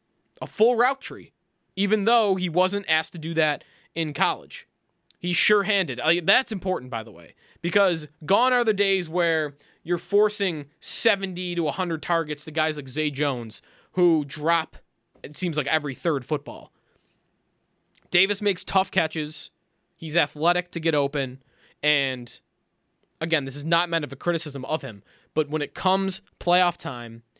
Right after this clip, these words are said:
you want to have a plan B for a fourth-round rookie. You don't want to be strictly relying on a fourth-round rookie for a big workload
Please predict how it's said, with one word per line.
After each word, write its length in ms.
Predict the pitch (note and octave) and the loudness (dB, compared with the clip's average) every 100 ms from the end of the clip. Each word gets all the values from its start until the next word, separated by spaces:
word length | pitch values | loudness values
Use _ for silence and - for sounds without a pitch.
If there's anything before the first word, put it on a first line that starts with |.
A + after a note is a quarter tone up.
| _ _ | _ _
you 140 | D3 D3+ | -6 -4
want 360 | C#3 D3+ F3 | 2 4 4
to 80 | F#3+ | 2
have 260 | E3 F3+ F3 | 2 2 2
a 60 | |
plan 480 | E3+ - F3+ F3 E3 | -6 -4 0 2 2
B 340 | D3+ D#3+ G#2 _ _ _ _ _ _ _ _ _ _ _ _ _ _ _ | 0 -2 -4 _ _ _ _ _ _ _ _ _ _ _ _ _ _ _
for 240 | - E3+ | 0 2
a 80 | D3+ | 2
fourth-round 840 | - - F3 E3 - D#3 D3+ C#3 B2+ | -2 0 2 2 0 0 2 0 -2
rookie. 340 | C3 G#2+ F#2 _ _ _ _ _ _ | -4 -6 -16 _ _ _ _ _ _
You 100 | D#3 | -10
don't 240 | C#3+ F#3+ G3+ | 0 2 4
want 160 | G3 | 2
to 60 | F#3+ | 0
be 80 | F3+ | -2
strictly 680 | - - F3+ F3+ F3+ F3+ | -2 0 2 0 0 -2
relying 720 | E3 E3+ E3 F3 D#3 C3 B2 - - - | 2 2 4 2 2 -2 -6 -12 -14 -2
on 100 | D3 | 0
a 80 | |
fourth-round 880 | C#3 - F3 F3+ F3 E3 E3 D#3 C#3+ | 0 0 2 2 2 0 2 0 0
rookie 400 | E3+ - A#2+ A2+ _ _ | 0 0 -8 -8 _ _
for 420 | - E3 D3+ C3 - _ _ _ - | 2 2 2 -2 -8 _ _ _ -4
a 100 | D#3+ | -4
big 380 | C#3 - F#3+ | -4 0 0
workload 680 | E3 E3 E3+ E3 D#3 D3 C#3+ | 2 2 2 2 2 2 0